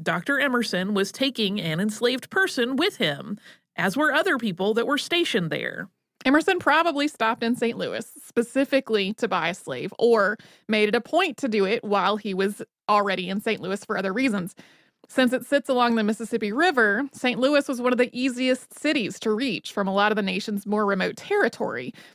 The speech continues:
Speaker 2: It was a frequent stopping point on the way to the frontier. So the city had a really thriving slave trade, selling enslaved Africans to members of the military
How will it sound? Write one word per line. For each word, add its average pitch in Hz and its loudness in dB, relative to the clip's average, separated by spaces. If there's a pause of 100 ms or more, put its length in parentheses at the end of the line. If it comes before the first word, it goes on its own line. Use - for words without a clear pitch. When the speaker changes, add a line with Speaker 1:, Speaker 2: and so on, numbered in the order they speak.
(100)
Speaker 2:
It 214 -4
was 208 2
a 214 0
frequent 277 0
stopping 233 0
point 226 0
on 190 -2
the 180 -2
way 196 2
to 196 0
the 220 -2
frontier. 202 0 (340)
So - 0
the 233 2
city 277 0
had 262 4
a 240 0
really 208 0 (120)
thriving 190 2
slave 294 0
trade, 196 -6
selling 214 2
enslaved 214 0
Africans 214 -2
to 226 -6
members 214 0
of 226 0
the 214 0
military 262 2